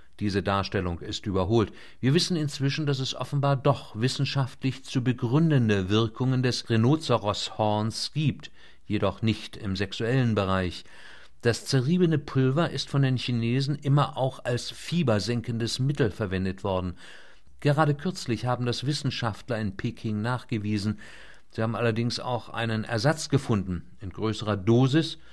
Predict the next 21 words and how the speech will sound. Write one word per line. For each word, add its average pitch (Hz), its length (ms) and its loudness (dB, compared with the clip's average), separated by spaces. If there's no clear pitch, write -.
soll 110 240 2
zerstampftes 127 720 -2
Horn 135 340 6
von 107 320 0
Wasserbüffeln 139 600 4
und - 80 -12
von 113 220 -4
Antilopen 120 720 2
eine 107 260 -2
ähnliche 131 560 2
Wirkung 104 380 0
haben. 90 380 0
Der 98 100 2
letzte 107 460 0
Aufruf 117 400 -2
für - 180 -4
die 104 60 -2
Maschine 110 500 0
nach 110 300 -2
Hongkong 101 500 0
kam. 92 460 -2